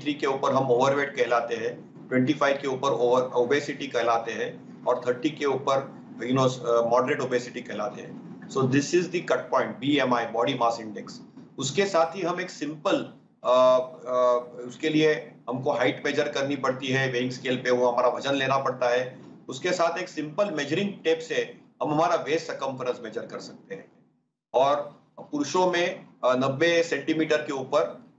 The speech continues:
महिलाओं में अस्सी सेंटीमीटर के ऊपर यदि, अ, अ, वेस्ट सर्कमफ्रेंस होगा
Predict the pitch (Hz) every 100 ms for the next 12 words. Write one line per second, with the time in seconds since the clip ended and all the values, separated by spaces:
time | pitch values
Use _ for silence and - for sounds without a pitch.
0 | _ 123 127 139 156 156 156 - - 175
1 | 147 139 143 123 - 135 123 - - -
2 | - _ - 165 156 165 165 160 - -
3 | 117 123 127 123 123 123 120 120 117 117
4 | 156 165 143 156 151 160 160 135 131 113
5 | - -